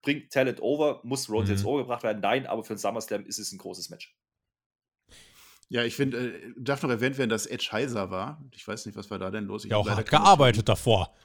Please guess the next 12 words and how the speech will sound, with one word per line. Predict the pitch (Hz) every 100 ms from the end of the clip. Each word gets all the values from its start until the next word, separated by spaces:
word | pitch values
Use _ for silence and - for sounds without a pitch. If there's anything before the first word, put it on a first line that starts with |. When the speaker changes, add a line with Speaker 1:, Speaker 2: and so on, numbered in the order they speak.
| -
Speaker 3:
Er | 101
hat | 107
viel, | - - 143 143
viel | - 143
geschrien | 113 - 135 160
vielleicht, | 107 104 98 95
vielleicht | 101 98
war |
er | 101
auch |
im | 95
Stadion. | - 104 113 101 113